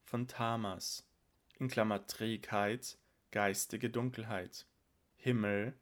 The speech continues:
ist das Ausdehnen von Sattva, in Klammer innere Harmonie,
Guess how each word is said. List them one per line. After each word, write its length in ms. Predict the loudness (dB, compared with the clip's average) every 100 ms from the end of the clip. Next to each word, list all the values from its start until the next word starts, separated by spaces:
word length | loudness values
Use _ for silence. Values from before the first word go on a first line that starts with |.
| _ _
ist 200 | -6 0
das 220 | 0 0 2
Ausdehnen 960 | 4 4 0 -2 -2 0 0 -2 -4 -10
von 260 | -4 -2 0
Sattva, 800 | 2 2 2 0 -2 -2 -4 -12 _ _ _ _ _ -6
in 160 | -4
Klammer 400 | 0 2 2 -2 -2
innere 500 | 0 0 2 0 2
Harmonie, 760 | 0 0 -2 -2 0 -2 -4